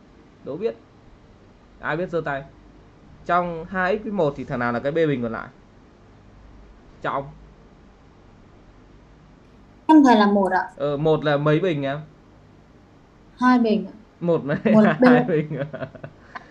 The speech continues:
Speaker 2: Một là, một là B bình ạ.
Speaker 1: Ờ, một là B bình nhưng ý là một là, là số mấy bình lên ấy. <laughs>
Speaker 2: Số một ạ?
Speaker 1: Rồi, ok, vậy một là một bình thì viết ở cuối này nhá.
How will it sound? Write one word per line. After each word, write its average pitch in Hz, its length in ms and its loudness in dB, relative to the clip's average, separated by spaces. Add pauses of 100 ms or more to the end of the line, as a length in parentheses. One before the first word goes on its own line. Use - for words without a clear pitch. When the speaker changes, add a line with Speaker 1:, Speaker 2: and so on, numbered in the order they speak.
(140)
Speaker 2:
Một 262 280 6
là, 262 320 2 (400)
một 247 140 4
là 254 100 4
B 302 280 6
bình 254 160 0
ạ. 220 180 -6 (300)
Speaker 1:
Ờ, 156 220 4
một 156 180 2
là 160 100 2
B 165 40 4
bình 170 280 6
nhưng 170 140 -4
ý 175 140 -4
là 185 100 2
một 151 220 2
là, 135 100 0 (160)
là 139 180 -4
số 160 140 -2
mấy 147 180 -2
bình 165 200 -2
lên 156 200 -2
ấy. 160 120 -8 (480)
<laughs> - 80 -10 (760)
Speaker 2:
Số 254 40 -10
một 294 240 2
ạ? 185 180 -2 (240)
Speaker 1:
Rồi, 117 260 0
ok, 127 420 -2
vậy 123 120 -6
một 131 220 0
là 127 80 -2
một 131 240 0
bình 127 200 -2
thì 127 60 -8
viết 151 140 0
ở 139 60 0
cuối 123 240 -2
này 147 140 -6
nhá. 143 240 -2